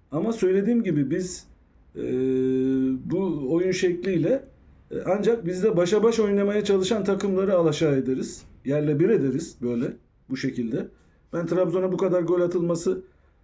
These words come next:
e, şık olmadı bence. Yani beş, yani dörtte, üçte bırakabilirdik. Ama, e, oyuncular da ona aç kalmışlar. Yani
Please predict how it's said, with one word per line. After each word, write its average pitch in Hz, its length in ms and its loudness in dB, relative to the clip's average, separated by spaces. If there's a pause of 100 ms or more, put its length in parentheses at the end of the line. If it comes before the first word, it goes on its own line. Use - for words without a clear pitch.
(240)
e, - 420 -4
şık 180 240 -4
olmadı 147 440 2
bence. 123 260 -2
Yani 127 340 -2
beş, 139 220 -2
yani 147 240 -2
dörtte, 175 340 -2
üçte 165 320 -2
bırakabilirdik. 170 800 -2 (580)
Ama, 165 240 -2
e, 180 380 -6
oyuncular 170 580 2
da 220 160 -2
ona 175 160 0
aç 190 280 -2
kalmışlar. 131 500 0
Yani 139 260 0